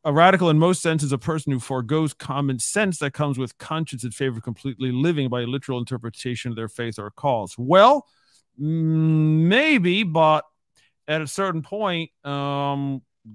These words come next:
I, I'm concerned with what Jesus is, is said. <laughs>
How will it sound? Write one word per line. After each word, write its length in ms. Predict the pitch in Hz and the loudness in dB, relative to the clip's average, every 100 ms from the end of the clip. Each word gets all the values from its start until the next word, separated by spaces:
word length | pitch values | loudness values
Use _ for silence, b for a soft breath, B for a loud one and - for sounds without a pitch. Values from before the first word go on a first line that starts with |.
| _ _ _ 120 - | _ _ _ _ -16
I, 160 | 110 123 143 | -10 -4 0
I'm 160 | 180 | 0
concerned 360 | 196 165 175 156 | 0 -2 -2 -2
with 140 | 127 | -4
what 200 | 131 139 | -4 -6
Jesus 380 | 113 131 110 104 | -4 -8 -8 -14
is, 400 | 104 - - - 110 | -16 -18 -18 -20 -20
is 280 | 104 - _ | -20 -20 _
said. 480 | - 151 101 85 - _ | -8 -6 -6 -8 -20 _
<laughs> 180 | _ _ | _ _